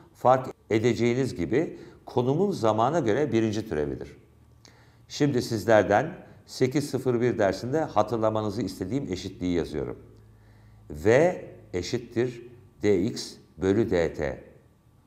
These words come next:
Bu eşitliği sadece sekiz sıfır bir dersinde değil, M I T'de bulunduğunuz bütün süre zarfında aklınızda tutmanız gereklidir. Ve bu hız sıfırdan daha büyük, sıfıra eşit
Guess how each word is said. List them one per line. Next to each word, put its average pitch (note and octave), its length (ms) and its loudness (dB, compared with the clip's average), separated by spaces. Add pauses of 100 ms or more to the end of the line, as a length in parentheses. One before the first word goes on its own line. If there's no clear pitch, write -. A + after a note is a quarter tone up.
(440)
Bu E2+ 240 0
eşitliği A2 500 0
sadece G#2 440 2
sekiz B2+ 640 -4 (120)
sıfır G2+ 420 -2
bir G2 160 -2
dersinde F#2+ 480 0
değil, D#3+ 380 -2 (280)
M G#2 300 2
I G2+ 60 -2
T'de C3+ 340 -2
bulunduğunuz G2+ 640 -2
bütün G3+ 240 -2
süre G#2 280 0
zarfında G2 600 0
aklınızda G#2 540 -2
tutmanız D#2+ 420 -8
gereklidir. D2+ 640 -6 (380)
Ve G2+ 160 4
bu A2 140 2
hız E3+ 320 -4 (340)
sıfırdan G#2 600 0
daha G2 240 4
büyük, D#3+ 220 2 (720)
sıfıra A#2+ 420 0
eşit E3 440 0